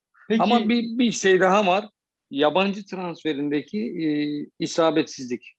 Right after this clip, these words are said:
Speaker 2: Bandırmaspor adına. Bunu
Speaker 1: Evet.
Speaker 2: diyebiliriz. E, takıma baktığımız zaman, e, bugünkü kadroda
Speaker 1: Pote var.
Speaker 2: Pote var.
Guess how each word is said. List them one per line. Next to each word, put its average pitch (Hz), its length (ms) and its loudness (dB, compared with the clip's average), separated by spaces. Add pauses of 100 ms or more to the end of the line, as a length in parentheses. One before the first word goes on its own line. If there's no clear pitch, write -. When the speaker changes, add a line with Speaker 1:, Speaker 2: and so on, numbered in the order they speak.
(100)
Speaker 2:
Bandırmaspor 117 720 -2
adına. 104 300 -8 (800)
Bunu 123 320 0
Speaker 1:
Evet. 143 100 2
Speaker 2:
diyebiliriz. 123 640 -2 (640)
E, 131 300 0
takıma 147 320 0
baktığımız 165 560 0
zaman, 165 340 -2 (500)
e, 135 140 -4
bugünkü 147 380 0
kadroda 151 640 -2 (640)
Speaker 1:
Pote 214 260 -8
var. 113 140 -12
Speaker 2:
Pote 156 340 0
var. 175 240 -4